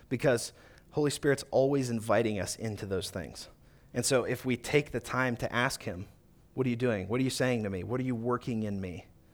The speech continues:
I guarantee he's got some things that he wants to work on you with. He always does for me. There's always gonna be something there.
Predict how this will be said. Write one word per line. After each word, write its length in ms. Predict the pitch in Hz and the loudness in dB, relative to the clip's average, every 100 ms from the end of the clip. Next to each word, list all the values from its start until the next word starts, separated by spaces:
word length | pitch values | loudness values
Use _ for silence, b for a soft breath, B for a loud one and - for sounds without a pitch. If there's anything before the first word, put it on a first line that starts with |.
| b b b b b - - | b b b b b -12 -4
I 100 | 131 | 0
guarantee 500 | 151 165 139 151 135 | 2 2 2 -2 -2
he's 160 | 131 | -2
got 200 | 131 101 | 2 0
some 160 | - 123 | 0 -4
things 300 | 127 120 104 | -2 -2 -2
that 80 | 98 | -4
he 80 | |
wants 220 | 117 117 - | -2 -4 -4
to 80 | 107 | -2
work 220 | 113 120 | 0 0
on 120 | 98 | -2
you 100 | 95 | -2
with. 280 | 87 78 - - - - - b b b b b b b - b b b b b b b - - - - - - - | -6 -10 -14 -20 -20 -20 -20 b b b b b b b -20 b b b b b b b -20 -20 -20 -20 -20 -18 2
He 120 | 131 | 6
always 280 | 143 147 120 | 8 6 6
does 240 | 123 107 | 6 6
for 180 | - 110 | 2 -2
me. 300 | 120 131 117 - - - - - b b b b b | 0 0 -4 -12 -20 -20 -20 -20 b b b b b
There's 180 | - 131 | 2 4
always 300 | 123 143 139 | 6 6 6
gonna 180 | 147 131 | 2 2
be 100 | 123 | 0
something 440 | - 120 110 110 | 0 0 0 -2
there. 300 | 104 95 92 | 0 0 -2